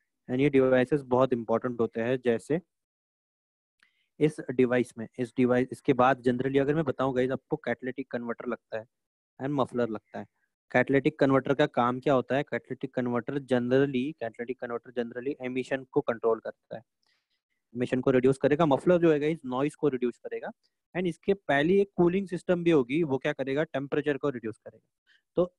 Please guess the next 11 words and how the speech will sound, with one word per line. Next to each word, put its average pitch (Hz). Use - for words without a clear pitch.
एक 175
complete 156
setup -
होता 131
है, 151
एक 147
complete 135
arrangement 127
होती 120
है, 139
जिससे 135